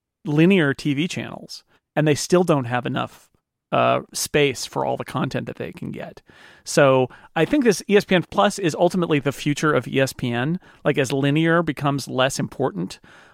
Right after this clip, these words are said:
it would not surprise me if they start dropping linear channels. They, E S P N U and E S P N News go away.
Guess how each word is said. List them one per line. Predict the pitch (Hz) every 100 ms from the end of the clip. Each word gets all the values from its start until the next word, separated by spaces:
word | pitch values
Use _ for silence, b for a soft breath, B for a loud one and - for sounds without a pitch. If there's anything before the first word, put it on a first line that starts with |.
| B
it | 151 -
would | 156
not | 151 160
surprise | 147 - 139 143 160
me | 160 165
if | 131
they | 147
start | 120 139 131
dropping | 117 127 123 147
linear | 139 135 139 147
channels. | - 151 151 165 175
They, | 139 123 -
E | 139
S | 131
P | - 147
N | 135
U | 131 131 127 131
and | 123
E | 131
S | 123
P | 135
N | 127
News | 131 127 131
go | 127 120 123
away. | 131 127 113 135